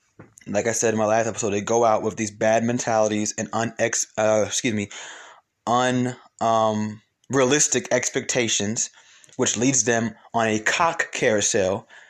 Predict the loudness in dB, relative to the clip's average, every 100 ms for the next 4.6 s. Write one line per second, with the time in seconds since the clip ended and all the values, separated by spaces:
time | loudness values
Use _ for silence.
0 | _ _ -20 -6 -2 0 0 0 0 0
1 | -2 0 0 2 2 0 -2 -10 -20 -10
2 | -2 2 4 4 4 2 2 4 4 4
3 | 2 0 0 2 2 2 2 0 0 0
4 | 0 0 0 -4 -4 -10